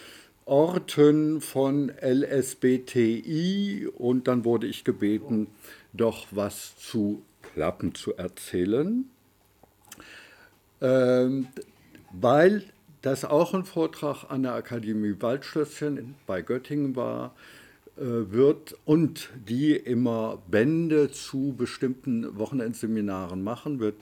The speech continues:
dieser Vortrag wird auch in leicht überarbeiteter und erweiterter Form,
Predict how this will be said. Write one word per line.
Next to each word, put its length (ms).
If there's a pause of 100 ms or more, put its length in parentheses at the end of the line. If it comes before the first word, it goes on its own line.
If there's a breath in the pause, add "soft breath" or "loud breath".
(120)
dieser 300
Vortrag 600
wird 240
auch 280 (840 soft breath)
in 540 (880)
leicht 340
überarbeiteter 1200
und 300
erweiterter 800
Form, 680